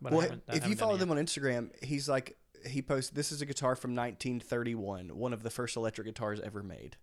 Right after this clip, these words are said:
Speaker 1: Mm.
Speaker 2: And it's like, it's just in his shop. I just can't, I can't
Speaker 1: Just
Speaker 2: get over
Speaker 1: hanging
Speaker 2: that.
Speaker 1: out.
Speaker 2: Yeah, and,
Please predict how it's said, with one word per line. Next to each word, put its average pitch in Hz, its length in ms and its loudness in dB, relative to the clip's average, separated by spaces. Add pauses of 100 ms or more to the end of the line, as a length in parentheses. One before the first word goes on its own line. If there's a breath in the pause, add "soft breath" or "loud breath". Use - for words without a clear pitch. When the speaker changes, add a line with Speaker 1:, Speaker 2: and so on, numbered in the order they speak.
(140)
Speaker 1:
Mm. 120 300 -4
Speaker 2:
And 131 80 2
it's 139 160 0
like, 135 160 2
it's 139 160 -4
just 156 180 0
in 147 160 2
his 143 180 2
shop. - 520 -4 (560 soft breath)
I 135 80 2
just 156 160 -2
can't, 139 280 2
I 120 100 -2
can't 127 160 0
Speaker 1:
Just - 20 -4
Speaker 2:
get 120 80 2
over 127 160 2
Speaker 1:
hanging 120 120 0
Speaker 2:
that. 117 60 -6
Speaker 1:
out. 127 80 -12 (120)
Speaker 2:
Yeah, 135 240 4 (100)
and, 127 440 2